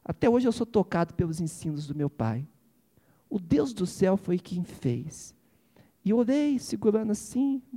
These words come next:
naquela florzinha. E ele continuou. "E o mesmo poder que ele usou pra criar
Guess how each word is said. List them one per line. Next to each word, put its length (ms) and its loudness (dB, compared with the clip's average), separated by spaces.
naquela 360 -2
florzinha. 760 -2
E 120 -2
ele 180 0
continuou. 800 2
"E 80 2
o 100 2
mesmo 720 0
poder 600 -2
que 120 -4
ele 100 -4
usou 340 -2
pra 160 -6
criar 640 -6